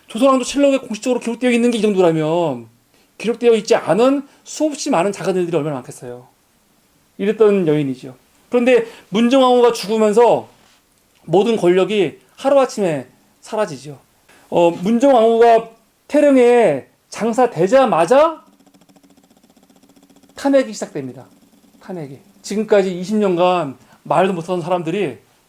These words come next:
이십 년 만에 탄핵을 시작해요. 최순실 씨도 아무도 말도 못 그랬잖아요. 말도. 초기에 한겨레 신문하고 그 김어준 씨가 하는 교통방송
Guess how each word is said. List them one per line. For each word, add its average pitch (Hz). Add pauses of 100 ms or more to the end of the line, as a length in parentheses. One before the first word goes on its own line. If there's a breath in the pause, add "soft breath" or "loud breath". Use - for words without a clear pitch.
이십 202
년 208 (160)
만에 165 (200 soft breath)
탄핵을 247
시작해요. 147 (1400 soft breath)
최순실 285
씨도 208 (160)
아무도 285
말도 208
못 196
그랬잖아요. 160
말도. 131 (760)
초기에 254
한겨레 262
신문하고 165 (340)
그 151
김어준 190 (360)
씨가 175
하는 160 (240)
교통방송 160